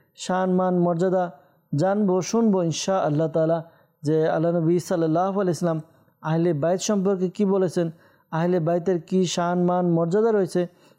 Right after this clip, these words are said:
এ সম্পর্কে আমরা কয়েকটি হাদিসে মুবারাকা শ্রবণ করে নিয়ে আসুন আমরা। অনেক ব্যক্তি এমন রয়েছে যারা আহলে বাইত এর প্রতি ভালোবাসার প্রতিবন্ধে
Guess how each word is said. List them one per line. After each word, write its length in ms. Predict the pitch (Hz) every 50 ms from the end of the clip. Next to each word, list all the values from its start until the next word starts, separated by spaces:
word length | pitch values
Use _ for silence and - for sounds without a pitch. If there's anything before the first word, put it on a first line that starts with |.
| _ _ -
এ 80 | 202
সম্পর্কে 400 | 196 - 247 233 214 208 202 190
আমরা 200 | 180 170 185 214
কয়েকটি 480 | 208 214 185 180 - - - 220 262 277 - _ _ _ _ _ _ _
হাদিসে 500 | _ - - 147 156 156 170 156 - 220
মুবারাকা 640 | 190 160 156 147 147 151 156 160 156 - 226 294 302 - _ _ _ _ _ _ _ _ _ _
শ্রবণ 440 | - - - 233 220 185 190 185 170
করে 220 | 147 175 170 160
নিয়ে 140 | 160 160 156
আসুন 220 | 143 - - 170
আমরা। 320 | 156 151 147 139 143 135 135 - - _ _ _ _ _ _ _ _ _ _ _ _ _ _ _ _ _ _ _ _ -
অনেক 480 | 165 180 202 226 226 180 165 156 151
ব্যক্তি 400 | 170 190 180 - - 208 190 180
এমন 300 | 175 175 190 208 208 202
রয়েছে 340 | 196 190 175 175 - 170 160
যারা 500 | 147 143 170 170 175 175 170 165 160 - - - - _ _ _
আহলে 440 | - 147 156 170 170 175 185 185 180
বাইত 460 | 160 139 127 151 151 165 180 190 180 180 - - _ - - _ _ _ _
এর 260 | 190 190 190 185 180
প্রতি 440 | - - 190 180 - 185 175 165 156 - _ _ _ _ _ _ _
ভালোবাসার 600 | - 123 123 160 180 208 214 226 220 185 - 214
প্রতিবন্ধে 840 | 180 - 190 180 160 185 165 170 170 151 165 165 147 147 156 156